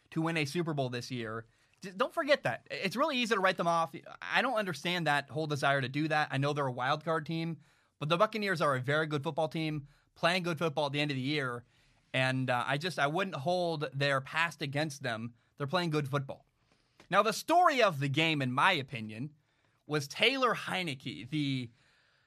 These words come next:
man, this really cool quarterback, the, the backup for Washington who was starting the game because Alex Smith is hurt. And the minute I heard that Alex Smith wasn't playing, I went, "Oh, no." I, I literally went, I audibly said to my dad, "Oh, no.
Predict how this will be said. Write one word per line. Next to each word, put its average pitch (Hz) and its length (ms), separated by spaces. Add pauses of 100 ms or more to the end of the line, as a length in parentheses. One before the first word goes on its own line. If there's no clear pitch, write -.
(220)
man, 202 460
this 165 140
really 247 240
cool 202 180
quarterback, 139 380
the, 156 320
the 139 180 (140)
backup 220 440
for 196 80
Washington 147 640
who 143 60
was 135 120
starting 196 420
the 143 80
game 135 320
because 135 360
Alex 156 340
Smith 143 260
is 135 100
hurt. 120 380 (800)
And 190 200
the 196 80
minute 302 240 (100)
I 196 120
heard 208 360
that 185 140
Alex 165 300
Smith 147 240
wasn't 135 320
playing, 110 440 (880)
I 139 60
went, 139 160
"Oh, 170 320
no." 117 180
I, 113 240
I 131 140
literally 180 280
went, 143 200
I 143 100
audibly 185 400
said 165 180
to 143 60
my 139 80
dad, 123 240 (340)
"Oh, 262 280
no. 151 320